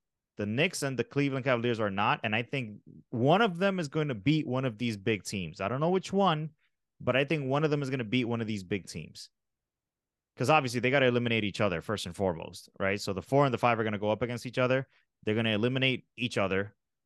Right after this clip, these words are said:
So the one that advances, I think they're gonna surprise the world, and they're gonna beat whoever they go up against, unless it's Milwaukee.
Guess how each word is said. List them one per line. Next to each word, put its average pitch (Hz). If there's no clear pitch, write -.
So 101
the 98
one 113
that 156
advances, 135
I 117
think 123
they're 120
gonna 120
surprise 135
the 120
world, 107
and 110
they're 113
gonna 113
beat 98
whoever 107
they 107
go 98
up 90
against, 85
unless 110
it's 104
Milwaukee. 92